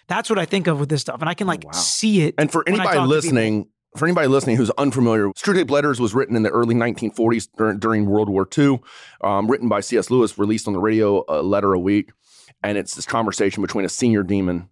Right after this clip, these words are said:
Speaker 3: Screwtape, and Wormwood, his junior demon. And it's about tempting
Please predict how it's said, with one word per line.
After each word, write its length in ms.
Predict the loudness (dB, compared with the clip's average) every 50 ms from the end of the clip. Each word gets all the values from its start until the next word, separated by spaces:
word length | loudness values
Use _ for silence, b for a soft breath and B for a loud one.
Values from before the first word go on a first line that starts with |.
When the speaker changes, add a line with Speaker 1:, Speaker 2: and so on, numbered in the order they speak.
| _ _
Speaker 3:
Screwtape, 520 | -8 -4 -4 -2 0 0 -2 -2 -4 _ _ _
and 380 | _ -6 -4 -4 -4 -4 -6 -8 -10 -6
Wormwood, 480 | -4 -2 -2 0 0 0 0 0 -2
his 480 | -4 -2 -2 -2 -2 -2 -6 -10 -12 -14 _ _ _ -18 -6
junior 260 | -2 -2 0 0 0
demon. 360 | 0 -2 -2 -2 -2 -4 -8 _ _
And 200 | -8 -6 -6 -6
it's 120 | -6 -8 -12
about 440 | -8 -6 -4 -4 -4 -4 -8 _ -14
tempting 680 | -4 0 0 0 0 0 -2 0 0 0 0 -2